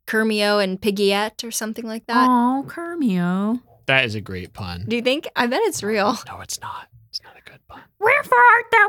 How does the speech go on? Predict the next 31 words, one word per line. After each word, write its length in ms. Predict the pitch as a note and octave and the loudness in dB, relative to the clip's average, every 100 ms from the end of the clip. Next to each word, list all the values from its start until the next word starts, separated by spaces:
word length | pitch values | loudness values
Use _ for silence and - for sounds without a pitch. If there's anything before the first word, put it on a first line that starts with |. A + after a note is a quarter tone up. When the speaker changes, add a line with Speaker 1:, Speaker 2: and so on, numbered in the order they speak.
| G#4 | 0
Speaker 2:
Kermio?" 680 | - - F#4+ E4 D4+ C4 A#3 | -2 0 0 0 2 2 2
Speaker 1:
Yeah. 340 | C4 D#4+ - - - | 4 4 2 -4 -8
Speaker 2:
<laughs> 120 | - | -2
Like 180 | F3 E3+ | 2 2
that. 480 | E3 E3+ D#3 D3 D#4 | 4 4 4 4 4
Speaker 3:
<laughs> 40 | |
That's 280 | D#3+ F3+ C#3+ | 2 2 2
pretty 260 | D#3+ D3 A#2 | 2 2 2
good. 140 | B2 | 4
Speaker 2:
Was 100 | B2 | 4
that 120 | E3+ | 4
a 60 | G3+ | 4
good 240 | G3 G#3+ | 2 2
Piggy 300 | G#3+ F#3+ A3+ | 2 2 2
impersonation? 640 | A#3 - B3 B3 B3+ - C#4+ | 0 -2 -2 -2 -2 -2 -4
I've 80 | E3+ | -2
never 160 | G3 | 0
done 100 | D3+ | 0
Speaker 1:
It 40 | E3+ | 0
Speaker 2:
that 120 | - | 2
Speaker 1:
could 80 | D#4 | 2
have 40 | |
Speaker 2:
one 80 | D4+ | 2
Speaker 1:
been 40 | C4 | 0
Speaker 2:
before. 80 | A3 | 2
Speaker 1:
better, 260 | F#3 E3+ | 2 0
but 100 | F3 | -2
it 60 | F3+ | -4
was 180 | F3+ - | -4 -6
pretty 220 | - E3 | -8 -10
good. 260 | - - | -10 -10